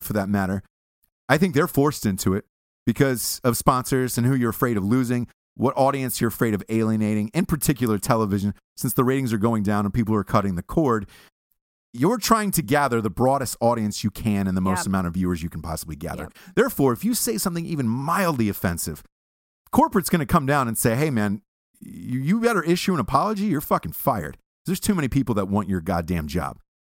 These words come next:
Speaker 1: Um, E S P N, I, I would say over the last two years, uh, has been the biggest out of that.
Speaker 2: For
Speaker 1: Um,
Speaker 2: apologizing?
Speaker 1: yeah, oh, yeah.
Speaker 2: Yeah.
Speaker 1: And making their, their on-air employees apologize.
Speaker 2: Ugh.
Speaker 1: And which is shocking because you think of E S P N and you're like, "Oh."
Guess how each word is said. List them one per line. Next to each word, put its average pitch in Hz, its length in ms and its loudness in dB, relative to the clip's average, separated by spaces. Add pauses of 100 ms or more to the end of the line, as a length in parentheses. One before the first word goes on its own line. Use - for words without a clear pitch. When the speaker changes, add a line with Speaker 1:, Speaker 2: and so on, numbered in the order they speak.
(120)
Speaker 1:
Um, 101 340 0
E 208 140 4
S 233 120 0
P 147 200 0
N, 101 240 0 (240)
I, 151 200 0
I 185 60 4
would 214 140 0
say 196 160 4
over 156 100 0
the 139 80 2
last 135 380 0
two 151 160 -2
years, 104 600 0 (460)
uh, 104 280 0
has 127 200 -2
been 156 160 2
the 143 80 0
biggest 104 460 -2 (200)
out 85 100 -2
of 76 60 -4
that. 71 160 -8 (460)
Speaker 2:
For 95 80 -4
Speaker 1:
Um, 196 300 0
Speaker 2:
apologizing? 190 640 -6 (140)
Speaker 1:
yeah, 127 120 4
oh, 185 60 4
yeah. 135 360 0
Speaker 2:
Yeah. 160 320 -8
Speaker 1:
And 135 200 2
making 180 340 0
their, 156 260 2
their 127 240 2
on-air 135 420 0
employees 117 680 0
apologize. 82 760 -4 (340)
Speaker 2:
Ugh. 175 100 -10
Speaker 1:
And 120 320 0
which 160 180 2
is 135 60 0
shocking 135 600 0 (100)
because 131 320 2
you 135 80 2
think 185 160 0
of 143 100 0
E 123 140 0
S 113 120 -4
P 117 160 -2
N 104 140 0
and 117 80 0
you're 104 100 0
like, 104 180 0
"Oh." 82 240 -2